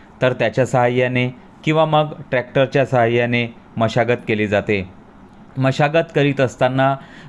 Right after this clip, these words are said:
माती वरखाली होऊन मोठे मोठे ढेकळे फुटले गेले पाहिजे, जेणेकरून जमीन भुसभुशीत होईल. जमिनीचे तापणे ही अत्यंत महत्त्वाचे असते, ज्यामुळे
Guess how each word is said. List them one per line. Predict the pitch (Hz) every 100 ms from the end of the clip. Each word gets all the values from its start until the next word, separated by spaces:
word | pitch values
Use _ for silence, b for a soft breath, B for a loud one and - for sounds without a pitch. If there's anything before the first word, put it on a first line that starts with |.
| -
माती | 117 120 - 147
वरखाली | 127 120 131 131 127 139
होऊन | 120 123 131 135
मोठे | 120 123 139
मोठे | 127 120 123
ढेकळे | 120 123 123 123 127
फुटले | 127 123 110 123
गेले | 120 120 117
पाहिजे, | 117 117 113 123 127 B B B - 113
जेणेकरून | 147 160 156 147 151 147
जमीन | 117 127 131 139 -
भुसभुशीत | 113 135 120 127 123 127 110
होईल. | 107 107 92 -
जमिनीचे | 107 151 170 190 185 180
तापणे | 170 135 143 151
ही | 151
अत्यंत | 127 147 131 131
महत्त्वाचे | 127 131 113 117 123 123 127
असते, | - 127 131 135
ज्यामुळे | 113 120 127 135